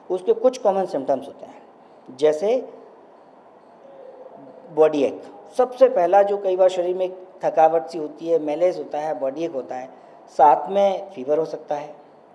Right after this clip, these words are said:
और इन सब के साथ जितनी भी viral disease होती हैं वो ज़्यादातर respiratory tract जो है, श्वास तंत्र जो है उस पर ज़्यादा काम करती है, जिसमें छींकें आना, सर्दी जुकाम होना। लेकिन कोरोना, अच्छा, कोरोना का भी अभी बहुत literature हमारे पास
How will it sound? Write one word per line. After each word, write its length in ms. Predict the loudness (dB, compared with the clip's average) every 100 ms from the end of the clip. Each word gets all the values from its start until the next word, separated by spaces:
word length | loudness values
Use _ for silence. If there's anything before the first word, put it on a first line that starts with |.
| -20 -20 -20 -6
और 260 | 2 4 4 2
इन 160 | -8 -8 -8 -2
सब 280 | -2 0
के 100 | 0
साथ 140 | 2 2
जितनी 360 | 0 -10 -8
भी 140 | -6 2
viral 380 | 6 6 6 2
disease 300 | -8 -6 -6
होती 180 | -6
हैं 60 | -4
वो 80 | -2
ज़्यादातर 460 | 2 2 2 -2 -4 -16 -12
respiratory 760 | 2 2 2 -6 -2 -2 -4
tract 360 | 0 2 2 2
जो 140 | 0
है, 420 | 0 -2 -6 -16 -20 -20 -20 -20 -10
श्वास 360 | 2 4 4 0
तंत्र 240 | -6 -6 -10
जो 160 | -8
है 160 | -6 -6
उस 220 | -6 -4 0
पर 100 | 2
ज़्यादा 240 | 0 -2
काम 200 | -4 -10
करती 220 | -12 -18
है, 60 | -16
जिसमें 240 | -10 -10
छींकें 360 | -8 -10 -4 -2
आना, 320 | -2 -4 -8 -16 -20 -20 -8 2
सर्दी 200 | 2 2
जुकाम 340 | -4 -2 -2
होना। 260 | -4 -8 -14 -20 -20 -14
लेकिन 420 | -6 -4 -2 -2
कोरोना, 520 | -4 -8 -2 2 2 4
अच्छा, 240 | 4 4
कोरोना 440 | 2 0 0 2
का 140 | 4 4
भी 160 | 4
अभी 160 | 0 -2
बहुत 340 | -2 2 2 0
literature 520 | -8 -4 -2 0 0
हमारे 200 | 0 0
पास 220 | 0 -4